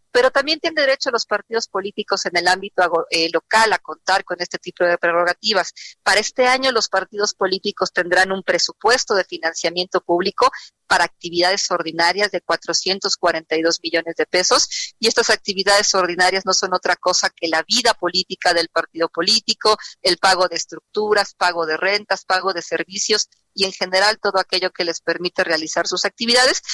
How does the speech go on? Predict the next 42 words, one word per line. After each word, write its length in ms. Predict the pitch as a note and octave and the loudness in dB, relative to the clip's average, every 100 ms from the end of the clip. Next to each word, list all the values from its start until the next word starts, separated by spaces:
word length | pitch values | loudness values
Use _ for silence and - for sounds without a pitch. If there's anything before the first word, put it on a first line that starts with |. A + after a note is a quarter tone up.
| - | -4
pero 160 | - C4 | 2 2
también 220 | D4 D4+ | 2 0
tienen 240 | D#4 D#4 D4 | 0 0 -2
un 100 | C#4+ | -2
presupuesto 600 | C4+ A#3 - A3+ A#3 A3+ | -2 -2 0 0 2 -2
adicional 540 | G#3 - F3+ G3 G3+ | -2 -2 0 0 0
por 180 | F#3+ F#3+ | -2 -2
proceso 480 | F3+ E3+ - G3 G3 | 0 0 0 0 0
electoral 540 | F#3 - E3 E3 A#3+ - - - - | -4 -2 0 2 0 -4 -20 -12 -2
que 120 | G3+ | 0
para 240 | - G3+ | 2 2
este 260 | A3 - A3 | 0 0 0
año 300 | G#3+ A3 - _ | 0 -2 -10 _
en 200 | C4 D4 | -2 -2
Ciudad 260 | - G#3+ G3+ | 0 0 0
de 120 | G3+ | -2
México 420 | G3+ - G#3 G3+ | -6 -8 -2 -2
será 260 | F#3+ F3+ F#3 | 0 2 2
de 100 | F#3+ | 0
ciento 360 | - G3+ G#3+ | -4 -2 -2
treinta 320 | - F3 E3+ E3+ | -2 -6 -2 -2
y 60 | |
cinco 340 | - F#3+ - F#3+ - | -2 -4 -4 -4 -4
punto 240 | F3+ F3+ | -2 -2
tres 260 | - F3+ F#3+ | 0 -2 -2
millones 380 | F#3 G3+ G#3+ | 0 2 4
de 80 | A3 | 2
pesos, 380 | - C5+ D#4 F4 - - - _ | 4 2 4 0 -4 -20 -20 _
y 180 | - A3+ | 0 2
es 100 | B3+ | 4
lo 100 | B3+ | 2
que 100 | - | 0
el 100 | G#3 | -2
partido 380 | F#3+ F#3 G#3 G#3 | -2 -2 0 0
político 560 | - F#3 F#3+ G3+ G3 - | 0 -2 -2 -4 -4 -4
puede 300 | - A3 A3 | 2 4 4
ejercer 440 | G#3 F#3 - F#3 - | 0 -2 -2 -2 0
para 200 | F#3 E3+ | 2 2
la 100 | E3 | -2
promoción 560 | - F3 E3+ - F3+ | -2 -4 -2 0 0
del 160 | E3+ E3 | 0 0
voto. 300 | E3 - | -2 -2